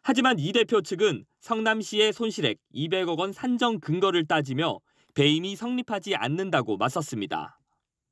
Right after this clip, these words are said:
심사를 맡은 유창훈 판사도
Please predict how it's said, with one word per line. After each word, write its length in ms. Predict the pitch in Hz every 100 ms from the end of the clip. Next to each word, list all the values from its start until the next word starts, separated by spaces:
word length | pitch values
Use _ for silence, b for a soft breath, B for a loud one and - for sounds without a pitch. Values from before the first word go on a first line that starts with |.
| _ _ _ _ _ -
심사를 420 | - 254 254 240
맡은 420 | 214 - 254 202
유창훈 460 | 160 - 233 214 208
판사도 580 | 208 170 165 190 127